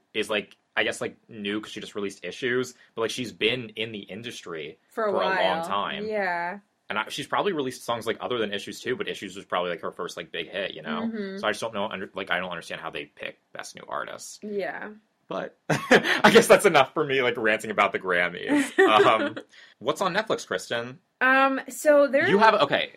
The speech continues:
Speaker 2: <laughs>
Speaker 1: <laughs> Kristen's not, not gonna talk about what's on Netflix. She's gonna talk about what's on YouTube Red,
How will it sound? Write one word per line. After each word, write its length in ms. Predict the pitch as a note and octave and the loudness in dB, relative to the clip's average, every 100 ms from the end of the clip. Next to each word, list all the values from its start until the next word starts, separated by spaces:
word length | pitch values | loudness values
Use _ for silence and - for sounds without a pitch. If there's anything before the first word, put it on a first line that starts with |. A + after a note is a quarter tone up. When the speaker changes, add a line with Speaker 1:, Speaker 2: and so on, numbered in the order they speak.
| _ - - | _ -18 -14
Speaker 2:
<laughs> 300 | C#3+ C#3+ - | -10 -6 4
Speaker 1:
<laughs> 760 | B3+ - - F#4+ D#4 G4+ - | 6 6 6 6 6 0 4
Kristen's 300 | C#4 - C#4 | 4 4 4
not, 180 | A#3 G3 | 2 6
not 200 | F3 E3+ | 8 8
gonna 120 | F#3 | 6
talk 160 | D#3+ C3+ | 6 8
about 180 | C#3 | 8
what's 160 | A#2 B2 | 6 6
on 160 | B2 F#2 | 4 4
Netflix. 260 | F2+ - | 2 0
She's 120 | - | -6
gonna 160 | B2 D3 | -4 0
talk 180 | C3+ A#2+ | 4 6
about 240 | A#2+ A#2+ | 8 6
what's 160 | A2 A2 | 4 2
on 260 | A2+ G#2+ G#2+ - | 2 2 -2 -10
YouTube 580 | G2 G#2+ A#2 A#2+ A2 F#2+ | -8 -6 -6 -4 -4 -4
Red, 560 | F2 F2 F#2+ A#2+ D#3 | 0 4 6 6 4